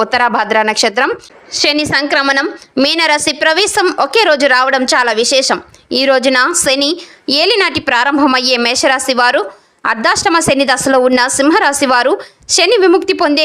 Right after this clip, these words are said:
మకర రాశి వారు శని దేవునికి తైలాభిషేకం, శని హోమం, విశేష పూజలు,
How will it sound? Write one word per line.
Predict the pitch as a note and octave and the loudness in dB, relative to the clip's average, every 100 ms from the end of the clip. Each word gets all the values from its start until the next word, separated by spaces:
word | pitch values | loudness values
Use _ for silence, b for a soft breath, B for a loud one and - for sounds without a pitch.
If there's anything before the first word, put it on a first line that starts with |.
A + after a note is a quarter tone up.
| C#4+ | 0
మకర | B3+ E4 E4+ | 0 2 2
రాశి | C#4 C#4 B3+ | 0 0 2
వారు | C4 C4 A#3 B B - | 4 2 0 B B -6
శని | - D4+ E4 D4+ | -2 0 2 2
దేవునికి | C#4 C4 B3+ C4+ C#4+ | 0 0 -2 -4 -2
తైలాభిషేకం, | C4 B3 A#3+ B3+ A#3+ A3+ C4+ D#4 B _ - | 0 0 0 0 0 0 -2 -2 B _ -2
శని | D#4+ D#4+ D#4+ | -2 0 2
హోమం, | C#4+ C#4+ D#4 B B B - | 2 2 0 B B B -4
విశేష | D4 A#4 G4 E4+ | -2 -2 0 -2
పూజలు, | D#4 D#4+ D#4+ D4+ | 0 0 2 0